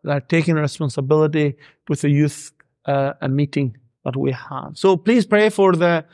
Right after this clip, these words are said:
for the assembly. Ten years. This is a historical picture, at least for us. Uh, one, two, three, four. These couple here, they were not baptized that time. Uh, now they're baptized, but they migrated as well, unfortunately. And ten years after, here we are.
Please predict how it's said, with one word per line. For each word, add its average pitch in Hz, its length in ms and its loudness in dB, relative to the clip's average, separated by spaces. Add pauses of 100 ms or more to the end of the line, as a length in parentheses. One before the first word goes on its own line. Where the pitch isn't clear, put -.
(280)
for 175 120 0
the 180 140 2
assembly. 165 400 -2
Ten 226 280 2
years. 175 300 2
This 202 200 0
is 180 240 -2 (120)
a - 40 0
historical 196 560 0
picture, 208 320 -2
at 208 200 -4
least 185 180 0
for 175 140 -2
us. 190 280 -4 (1000)
Uh, 151 460 0 (100)
one, 185 240 2
two, 180 180 2
three, 170 200 0
four. 165 360 2
These 185 220 2
couple 175 240 0
here, 160 280 0
they 156 100 2
were 151 80 0
not 165 180 0
baptized 156 540 -4
that 151 160 -4
time. 139 340 -6 (640)
Uh, 143 300 0 (300)
now 165 240 4
they're 170 100 4
baptized, 147 640 0
but 139 160 -4
they 147 340 0 (220)
migrated 147 480 0
as 127 120 -4
well, 139 220 -2
unfortunately. 135 720 -4 (560)
And 143 220 -4
ten 185 200 4
years 170 320 4
after, 147 560 -2
here 156 160 2
we 147 120 2
are. 135 260 -4